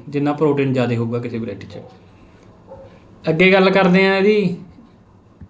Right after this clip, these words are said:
ਇਹਦੇ ਬੀਜਣ ਤੋਂ ਜਿਹੜਾ ਬੀਜ ਦਾ ਉਪਚਾਰ ਹੈ, ਵੀ ਬੀਜ ਨੂੰ ਜਿਹੜਾ ਇਹਦਾ Vitavex੍,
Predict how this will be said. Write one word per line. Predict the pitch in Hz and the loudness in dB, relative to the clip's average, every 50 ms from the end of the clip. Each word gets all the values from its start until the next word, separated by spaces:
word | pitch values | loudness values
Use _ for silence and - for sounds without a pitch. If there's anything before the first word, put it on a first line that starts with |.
| _ - _ - | _ -20 _ -2
ਇਹਦੇ | 180 175 175 196 196 | 2 2 2 2 2
ਬੀਜਣ | 180 180 175 170 170 180 180 180 | 2 2 2 2 2 2 0 2
ਤੋਂ | 190 190 190 190 190 185 - - - - - - - - _ _ - | 0 0 0 -2 -2 -6 -10 -16 -20 -20 -20 -20 -20 -20 _ _ -6
ਜਿਹੜਾ | 170 175 202 208 | 0 2 2 4
ਬੀਜ | 175 160 175 175 180 175 175 | 4 2 4 4 4 4 4
ਦਾ | 175 190 185 185 190 190 180 - - - - _ _ - | 2 2 2 2 2 0 0 -4 -8 -16 -20 _ _ -10
ਉਪਚਾਰ | 170 180 170 165 170 165 160 156 143 | -10 -8 -4 -2 0 2 2 2 2
ਹੈ, | 131 113 92 - - - _ _ - - - _ _ _ _ _ _ _ _ - | 0 -2 -6 -8 -16 -20 _ _ -20 -20 -20 _ _ _ _ _ _ _ _ -6
ਵੀ | 175 185 | -4 -2
ਬੀਜ | 180 165 185 185 190 202 | 0 2 2 2 2 2
ਨੂੰ | 202 208 202 | 2 4 6
ਜਿਹੜਾ | 208 208 226 226 | 6 6 6 6
ਇਹਦਾ | 220 226 233 | 6 4 4
Vitavex੍, | 233 202 180 180 180 196 196 190 190 185 185 - - 202 202 202 196 185 185 | 4 2 0 0 0 0 0 2 0 0 -2 -2 -2 -2 -2 -2 -2 -6 -10